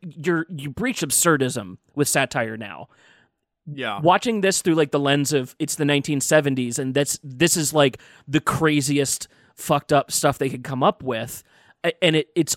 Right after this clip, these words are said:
Speaker 1: al-, almost makes it funnier to me, so that by the time the movie's jumping into the Looney Tunes stuff and hand grenades and visual gags,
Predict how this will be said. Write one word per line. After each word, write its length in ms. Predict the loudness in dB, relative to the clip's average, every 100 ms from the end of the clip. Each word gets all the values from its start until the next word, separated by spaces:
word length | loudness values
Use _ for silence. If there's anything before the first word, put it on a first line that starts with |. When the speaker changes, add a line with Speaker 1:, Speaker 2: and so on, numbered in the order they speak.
| 0
Speaker 1:
al-, 140 | 2 4
almost 360 | 4 4 2
makes 220 | 2 0
it 120 | -2 -4
funnier 460 | 0 2 2 -2
to 180 | -4 -4
me, 400 | -2 -4 -8 -12 _ -20 -20 -6
so 240 | 0 4 4
that 240 | 4 2 _ -18 -18 -4
by 100 | -2
the 80 | -2
time 180 | -2 0
the 80 | 6
movie's 400 | 6 6 0 -4 -14 0
jumping 320 | 2 2 2
into 180 | 2 2
the 120 | 0
Looney 300 | 2 2 2
Tunes 340 | 0 0 0 2
stuff 240 | 0 0
and 100 | -4
hand 300 | -2 -2 0
grenades 420 | 0 0 -2 -4
and 180 | -6 -8 -10 -20 -10
visual 540 | 2 4 4 2 0
gags, 680 | 0 -2 -2 -6 -6 -6